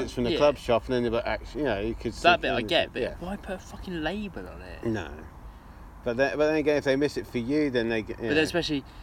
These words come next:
Speaker 2: if you took it without the bag, no three of those op-, things wouldn't have been allowed in.
Speaker 1: Mm.
Speaker 2: It's just, it just seemed a bit, uh, bureaucratic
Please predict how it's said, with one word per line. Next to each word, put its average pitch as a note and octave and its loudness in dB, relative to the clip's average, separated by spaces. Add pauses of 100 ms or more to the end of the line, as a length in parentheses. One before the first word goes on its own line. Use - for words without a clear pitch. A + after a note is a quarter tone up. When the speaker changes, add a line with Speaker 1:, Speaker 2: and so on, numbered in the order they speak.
(280)
Speaker 2:
if C3 -4
you C#3 0
took C#3+ -6
it C3 -6
without C3+ 4
the C#3 -10
bag, A#2 2
no C#3 0 (200)
three C#3+ 0
of B2+ 2
those C3 4
op-, C#3 -4 (320)
things C3 -4
wouldn't B2 -4
have - -10
been B2 2
allowed B2 6
in. G#2+ -4 (100)
Speaker 1:
Mm. G#2+ -2 (260)
Speaker 2:
It's - -10
just, - -10 (840)
it C#3+ -2
just D3+ -4
seemed D#3+ 2
a C#3 2
bit, D3 0 (320)
uh, B2+ 0 (920)
bureaucratic C3 -4